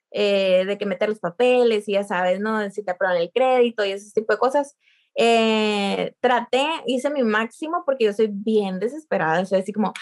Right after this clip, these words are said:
"Ay, quiero las cosas para allá", ¿no? Entonces, eh, traté de, de calmarme lo más que podía, de disfrutar el proceso, de decir, "Suceda lo que suceda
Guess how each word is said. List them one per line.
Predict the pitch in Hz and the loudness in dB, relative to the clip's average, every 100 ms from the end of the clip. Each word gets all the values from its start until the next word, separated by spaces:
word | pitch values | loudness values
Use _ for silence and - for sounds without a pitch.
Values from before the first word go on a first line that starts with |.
| - | -4
"Ay, | 254 320 | 0 2
quiero | 196 269 | 4 4
las | 302 | 4
cosas | 247 247 | 0 -2
para | 233 | -2
allá", | 190 175 | 0 0
¿no? | 277 - _ _ _ | -4 -10 _ _ _
Entonces, | 226 247 240 240 262 254 - | -2 0 0 0 -2 -6 -2
eh, | 240 226 220 208 196 185 180 - | 0 2 2 0 -2 -2 -6 -4
traté | 240 233 233 | 0 0 2
de, | 240 240 262 285 269 - 220 | 2 4 2 2 -2 -4 -6
de | 214 214 208 202 | -2 0 0 -2
calmarme | 214 220 214 220 269 240 | 0 2 2 2 0 2
lo | 247 | 2
más | 220 220 | 2 -2
que | - | -4
podía, | 226 190 170 - 185 | -2 0 0 -2 0
de | |
disfrutar | 220 220 220 214 202 | 2 2 0 -2 0
el | 202 | -2
proceso, | 226 214 208 202 220 240 233 | -2 -4 -2 -4 -2 -2 -2
de | 220 | -2
decir, | 208 202 220 240 | -2 0 -2 -2
"Suceda | - 226 226 220 240 | -2 -2 0 2 4
lo | 254 | 4
que | 262 | 0
suceda | 262 214 214 214 247 269 | -2 -4 0 2 2 -2